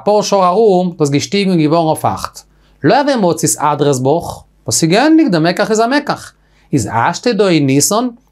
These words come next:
איז אבער דאס מומעאנע געווען? איז מוציס אדרס בוך. דא זאל די געבן, א זכות צו צוריקציען, ווייל כאילו דער מקח הענגט נאך, ווייל איך קען נאך צוריקציען. עס האט קיין שום סברה, ווייל מיר נאך הויטע ניסן, דו האסט געזונדיקט. און מיר מהנה געווען, צו דעם, ווי עס די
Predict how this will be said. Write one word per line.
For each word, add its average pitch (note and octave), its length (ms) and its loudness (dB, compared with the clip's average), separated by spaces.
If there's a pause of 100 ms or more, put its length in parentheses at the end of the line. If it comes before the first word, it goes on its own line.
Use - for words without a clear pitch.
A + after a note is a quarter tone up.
(260)
איז F#3 240 0
אבער A3 140 2
דאס F#3 100 -4
מומעאנע D3+ 580 2
געווען? A#3 400 0 (800)
איז A#2 180 0
מוציס D3+ 480 0
אדרס E3+ 380 0
בוך. B3 480 -2
דא B2+ 260 0
זאל A3+ 160 0
די E3 120 2
געבן, F3+ 480 0
א A2+ 460 0
זכות D3+ 380 -2
צו C3+ 160 -2
צוריקציען, G#3 600 -2
ווייל C3+ 180 -2
כאילו E3+ 280 2
דער D3 140 0
מקח D#3 520 -4
הענגט G#3+ 320 -6
נאך, F#3+ 120 0
ווייל C3 180 -2
איך F3 120 -2
קען E3+ 160 -2
נאך A#2+ 120 -4
צוריקציען. C#3+ 640 -4 (440)
עס - 100 -4
האט D#3 140 -2
קיין F3 140 -2
שום F#3+ 200 0
סברה, G#3 280 0
ווייל F3+ 200 0
מיר C#3 300 -2
נאך E3+ 120 0
הויטע F3 380 -2
ניסן, A3 340 -2
דו C#3+ 100 -2
האסט C3+ 120 -2
געזונדיקט. E3+ 680 -2 (340)
און D#3 120 2
מיר E3+ 100 0
מהנה G3 400 0
געווען, F3 300 -2
צו - 180 -2
דעם, F#3+ 300 0
ווי G3 80 0
עס F#3+ 140 -2
די F#3 160 2